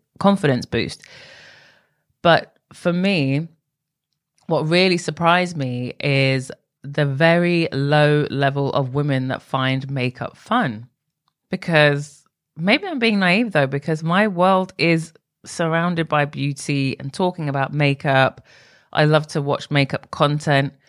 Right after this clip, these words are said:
but maybe I'm being naive and a little bit ignorant here. Only one in five women apparently find makeup fun. Again, this was twenty nineteen. And I can only refer to my experiences, my experiences personally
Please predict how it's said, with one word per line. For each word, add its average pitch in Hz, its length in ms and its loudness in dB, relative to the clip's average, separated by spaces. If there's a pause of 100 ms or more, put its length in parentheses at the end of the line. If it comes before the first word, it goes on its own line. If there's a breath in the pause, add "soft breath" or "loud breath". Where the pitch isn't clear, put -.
(240 soft breath)
but 151 100 4
maybe 190 300 0
I'm 226 100 -2
being 185 240 -2
naive 156 460 0
and 151 120 2
a 143 80 2
little 143 140 0
bit 139 180 -4
ignorant 139 380 -4
here. 160 260 0 (320 loud breath)
Only 233 220 4
one 196 340 2
in 190 200 -2
five 160 400 0
women 143 340 0
apparently 139 540 0
find 135 400 -2
makeup 131 340 -4
fun. 123 480 -2 (220)
Again, 165 320 2
this 160 140 -4
was 151 100 -8
twenty 143 260 2
nineteen. 135 640 -2 (1200 soft breath)
And 196 100 2
I 202 80 4
can 214 140 0
only 240 200 2
refer 165 520 4
to 151 380 0
my 143 240 0
experiences, 147 920 0
my 147 200 0
experiences 190 600 -2
personally 151 760 0